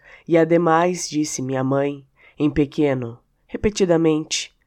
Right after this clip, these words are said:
confessar-se entediado significa que não tens recursos interiores. Concluo agora que não tenho recursos interiores,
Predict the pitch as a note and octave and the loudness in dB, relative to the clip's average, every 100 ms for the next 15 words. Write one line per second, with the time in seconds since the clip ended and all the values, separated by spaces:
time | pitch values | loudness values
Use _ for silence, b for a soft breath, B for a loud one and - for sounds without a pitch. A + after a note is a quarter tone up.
0 | _ _ _ - E3 D#3+ D#3+ D#3 E3 D#3 | _ _ _ 0 0 2 -2 -2 0 2
1 | D#3+ D3+ - B2 A#2+ C3+ C3+ C#3 C#3 C#3 | 0 -4 -10 -10 -8 -8 -4 0 0 -2
2 | - C3+ - C#3 D3+ C#3+ C#3 D3+ C#3+ D3 | -8 -12 -8 -4 -4 -4 -6 -10 -10 -14
3 | - D3 D3 E3 - B2 A2+ A#2 - - | -10 -10 -10 -12 -10 -10 -12 -14 -12 -10
4 | - _ _ _ b b F3+ E3 - D#3+ | -12 _ _ _ b b -2 -2 0 -2
5 | D#3 - C#3 C#3 C3+ C3+ C3+ B2+ B2+ A#2+ | -2 -6 -10 -10 -8 -8 -8 -8 -10 -12
6 | B2 - - _ b b b b - E3+ | -12 -12 -14 _ b b b b 0 2
7 | E3 F3+ F#3 D#3+ D#3+ E3+ F3+ D3 C3+ E3+ | 2 2 2 2 2 2 2 0 -2 -2
8 | G3+ G#3 F#3+ F#3+ D#3+ B2 - D3+ D3+ D#3 | -2 -2 -2 -2 -4 -8 -6 -6 -2 0
9 | D3+ C3+ B2+ B2+ C3 C3+ C3 C3+ C3 A2+ | 0 0 -4 -4 0 0 2 0 0 -4
10 | - - | -6 -8